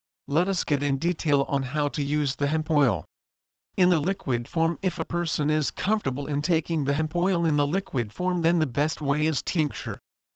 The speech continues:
You have to put a few drops under the tongue, and you will get to see the effect shortly. This process is the fastest way to enter the bloodstream. Edibles. The edibles are the food products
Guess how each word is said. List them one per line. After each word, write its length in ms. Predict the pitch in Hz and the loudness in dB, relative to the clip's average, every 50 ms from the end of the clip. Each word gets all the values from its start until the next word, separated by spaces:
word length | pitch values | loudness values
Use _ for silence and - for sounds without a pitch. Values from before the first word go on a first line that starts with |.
| _ _ _ _ _ _ _ | _ _ _ _ _ _ _
You 120 | 143 135 | -2 0
have 220 | 156 196 196 - - | 2 2 0 0 -2
to 100 | - 139 | -8 -8
put 260 | - - - 247 220 - | -6 -2 -2 -2 0 0
a 100 | 170 139 | -2 -4
few 260 | - - 180 170 160 | -2 0 0 0 2
drops 360 | 151 160 151 151 - - - - - | 2 2 0 0 -2 -4 -8 -4 -2
under 220 | 170 190 190 156 | 0 2 2 2
the 120 | 127 135 | 2 0
tongue, 420 | 127 - - 170 156 131 101 98 - - _ _ _ - | -2 -2 -2 0 0 0 -2 -4 -10 -16 _ _ _ 0
and 160 | 165 165 160 | 2 2 2
you 60 | 156 | 2
will 80 | 156 156 | 0 0
get 240 | 151 160 170 156 - | 0 0 -2 -2 -2
to 120 | - 143 | -4 -6
see 180 | 127 - 156 143 | -4 -2 -2 -2
the 220 | 127 135 135 139 - | -2 -2 -4 -4 -4
effect 420 | - 135 - - 180 180 - - | -8 -8 -4 -2 -2 -2 -2 -4
shortly. 540 | - - 185 202 196 160 156 127 104 90 92 - _ _ _ _ _ _ _ _ _ _ _ _ _ - | -4 -2 -2 -2 -2 -2 -2 -2 -2 -2 -4 -8 _ _ _ _ _ _ _ _ _ _ _ _ _ -2
This 180 | 160 156 - | 0 0 0
process 580 | - - - 185 185 185 190 - - 185 156 156 | -4 -6 -4 0 0 0 0 0 0 -2 0 0
is 100 | 151 - | -2 -4
the 100 | 165 147 | -4 -6
fastest 640 | - - 185 160 165 175 156 - - 131 120 - - | -4 -2 0 0 2 0 0 -2 -2 -4 -4 -2 -2
way 220 | 143 156 170 180 | -2 0 0 0
to 200 | 160 - 151 - | -2 -2 -2 -2
enter 200 | 160 156 - 165 | -2 -2 -2 -2
the 100 | 131 139 | -4 -4
bloodstream. 760 | 123 120 139 160 165 151 - - - - 120 113 104 95 92 - - _ _ _ _ _ _ _ _ _ _ _ _ - | -4 -2 0 0 0 0 -2 -6 -6 -4 -4 -4 -4 -6 -8 -10 -14 _ _ _ _ _ _ _ _ _ _ _ _ -2
Edibles. 460 | 151 160 160 165 151 156 160 151 143 | 0 0 0 0 0 0 0 0 0
The 140 | 156 175 170 | -2 -2 -2
edibles 420 | 202 208 208 151 156 160 156 - | -2 -2 -2 0 0 0 -2 -2
are 140 | - 151 143 | -2 -2 -2
the 140 | 135 165 151 | -2 -2 -4
food 360 | - - 165 160 160 156 127 | -4 -2 -2 0 0 -2 -4
products 480 | - - 175 175 175 120 110 - - | -4 -2 0 0 2 0 0 -2 -6